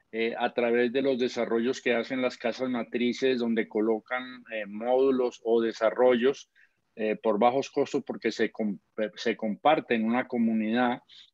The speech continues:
como es la, la comunidad de Vitiger. También Vitiger, eh, ha salido muchos desarrolladores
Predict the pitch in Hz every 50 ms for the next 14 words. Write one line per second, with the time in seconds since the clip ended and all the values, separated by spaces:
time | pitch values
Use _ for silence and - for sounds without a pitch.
0 | _ - 107 101 107 110 110 110 120 123 123 123 123 120 113 110 110 110 - -
1 | 113 107 107 107 104 107 107 110 117 123 120 113 101 - - 135 131 123 110 104
2 | 95 - - 113 113 110 104 117 113 113 120 127 127 123 123 131 123 123 123 123
3 | 135 135 - - - 120 113 107 110 110 107 - 127 123 117 123 127 127 127 131
4 | 131 - _ - - - _ _ - 110 113 117 117 - 131 131 117 131 123 -
5 | 123 117 104 113 120 120 123 123 123 127 123 120 110 127 139 - - -